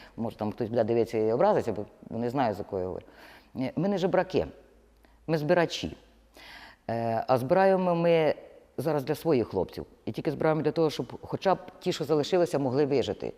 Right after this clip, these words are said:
І якщо врятуємо хоч якусь жменьку тих наших пацанів, бо вони рятують наші дупи зараз там.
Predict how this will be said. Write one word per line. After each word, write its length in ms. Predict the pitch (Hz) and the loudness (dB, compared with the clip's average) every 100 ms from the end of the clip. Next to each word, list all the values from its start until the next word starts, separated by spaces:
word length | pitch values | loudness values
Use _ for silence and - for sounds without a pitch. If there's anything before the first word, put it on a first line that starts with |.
| - | -4
І 100 | 98 | -2
якщо 220 | 110 185 | 0 2
врятуємо 440 | 180 180 185 170 | 2 2 0 0
хоч 320 | 160 170 - - _ _ _ | -2 -4 -6 -12 _ _ _
якусь 260 | - - 185 | -8 -2 0
жменьку 440 | 147 156 147 120 - - | 2 2 2 -2 -6 -8
тих 180 | - 135 | -8 -4
наших 240 | 143 143 123 | -4 -2 -4
пацанів, 560 | 135 - 147 190 220 - - - _ _ _ _ _ - | -2 0 2 2 0 -4 -20 -20 _ _ _ _ _ -10
бо 80 | 120 | -4
вони 180 | 147 151 | 2 2
рятують 340 | 139 151 123 | 2 0 0
наші 220 | 165 123 | -2 0
дупи 220 | 101 95 | -2 -4
зараз 280 | 92 76 71 | -4 -4 -6
там. 180 | - | -8